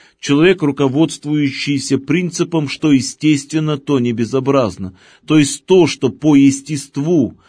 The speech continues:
рождается во мне, всё это хорошо и замечательно, и прекрасно, и можно делать. То есть для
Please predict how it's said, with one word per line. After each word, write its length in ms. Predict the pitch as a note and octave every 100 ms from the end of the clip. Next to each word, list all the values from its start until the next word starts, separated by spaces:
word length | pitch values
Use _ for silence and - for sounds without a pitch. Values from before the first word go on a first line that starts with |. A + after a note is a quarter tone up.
| _
рождается 800 | A#2 B2+ A2+ G#2+ C#3 B2+ A2+ B2+
во 120 | A#2+
мне, 260 | C#3 F#3+ A3+
всё 340 | - - F#3
это 240 | D#3 B2+ A#2+
хорошо 500 | C3 B2+ C3 G#3+ G3+
и 80 | C3+
замечательно, 720 | A#2 A#2 A#2 F3 F3 C3 A2+
и 60 |
прекрасно, 600 | A2 A2+ - D3 D#3 -
и 220 | C#3 D3 C3
можно 440 | C3+ A#2+ G#2+ B2
делать. 460 | G#2 C#3+ C3+ G#2+ G#2 _ _ _
То 120 | D3
есть 240 | C#3 A#2 A2+
для 320 | C3+ C3